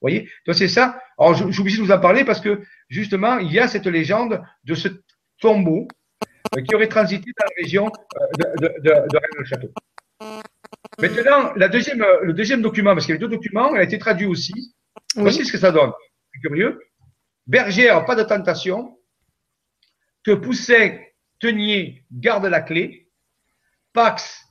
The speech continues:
Speaker 1: euh, s-, euh, cent, euh, ça fait, je crois, ça fait, euh, j'ai, j'ai du mal avec le latin, euh, cinquante,
Speaker 2: Oula,
Speaker 1: ça fait
Speaker 2: non, mais
Speaker 1: so-,
Speaker 2: c'est pareil. <laughs>
Speaker 1: euh, cinquante, je crois, ça fait, ça fait un nombre, je suis sûr, je crois que ça fait six cent quatre-vingt-un, un truc comme ça.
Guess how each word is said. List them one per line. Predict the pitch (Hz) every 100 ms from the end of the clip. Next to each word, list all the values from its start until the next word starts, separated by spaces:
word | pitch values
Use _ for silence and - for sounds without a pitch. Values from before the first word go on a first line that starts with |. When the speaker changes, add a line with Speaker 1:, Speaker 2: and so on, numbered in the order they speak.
| _ _ _ -
Speaker 1:
euh, | 143 151 151
s-, | 147 - - -
euh, | 170 165
cent, | - - 247 226 214
euh, | 185 175 165
ça | 160
fait, | 175 190
je |
crois, | - 196
ça | - 180
fait, | - 202 202 - _ _ _ _ _ 139
euh, | 156 151 151 143
j'ai, | 131
j'ai | 120 160
du |
mal | 175 175
avec | 156 147
le | 143
latin, | 131 127 165 170 139
euh, | 143 143 135
cinquante, | 131 160 156 - 165 160
Speaker 2:
Oula, | 226 226 208
Speaker 1:
ça | 185
fait | 180
Speaker 2:
non, | 185
mais |
Speaker 1:
so-, | 202
Speaker 2:
c'est | -
pareil. | 190 180 170 202 202 254 - -
<laughs> | - 151 143 -
Speaker 1:
euh, | 147 147 147 143
cinquante, | 139 156 147 135 170 170 - _
je | _
crois, | 165 151
ça | 135
fait, | 135 -
ça | 156 147
fait | 156
un |
nombre, | 143 139 135
je |
suis | -
sûr, | 180
je | 170
crois | 180
que |
ça | 185
fait | 151
six | 151
cent | 185
quatre-vingt-un, | 170 170 160 143
un | 151
truc | 175 -
comme | 143
ça. | 127 269